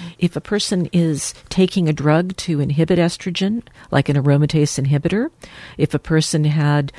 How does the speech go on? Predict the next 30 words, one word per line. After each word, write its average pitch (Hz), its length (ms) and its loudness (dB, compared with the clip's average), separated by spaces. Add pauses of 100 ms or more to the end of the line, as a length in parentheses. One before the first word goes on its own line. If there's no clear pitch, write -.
(180)
breast 143 300 0
cancer 151 360 2
with 143 160 2
estrogen 135 520 -2
receptor 139 640 -2 (300)
and 135 200 2
now 139 400 2 (220)
they're 135 140 2
postmenopausal, 135 1080 0
maybe 131 240 -2
they're 127 280 -2 (200)
taking 131 380 -2
tamoxifen 131 720 0
or 127 80 0
they're 123 120 -4
taking, 131 480 -2 (540)
uh, - 240 0 (540)
Femara 135 460 0
or 127 80 -2
one 127 180 -4
of 131 60 -4
the - 180 -6
other 135 200 2
aromatase 131 720 -2
inhibitors, 127 520 0 (720)
this 208 220 2
person 370 320 0
probably 294 300 -2
should 240 320 -4
stay 220 320 0